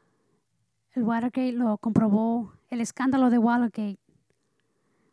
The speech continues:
porque muchos testificaron de que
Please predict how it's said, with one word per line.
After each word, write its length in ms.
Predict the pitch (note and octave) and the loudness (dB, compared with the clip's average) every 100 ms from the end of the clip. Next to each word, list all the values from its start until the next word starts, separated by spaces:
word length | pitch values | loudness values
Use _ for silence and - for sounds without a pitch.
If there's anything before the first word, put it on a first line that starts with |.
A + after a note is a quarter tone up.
| _ | _
porque 480 | - A3+ - A3 G#3+ | -4 -4 -2 -4 -2
muchos 380 | A3 A#3+ - B3 | 0 0 0 -2
testificaron 840 | B3 - A3+ A#3 - A#3+ C#4+ A#3 | -2 -4 -2 -4 -4 -2 2 2
de 120 | A3 A3 | 0 -2
que 500 | A3+ G#3+ G3 - | -4 -4 -6 -10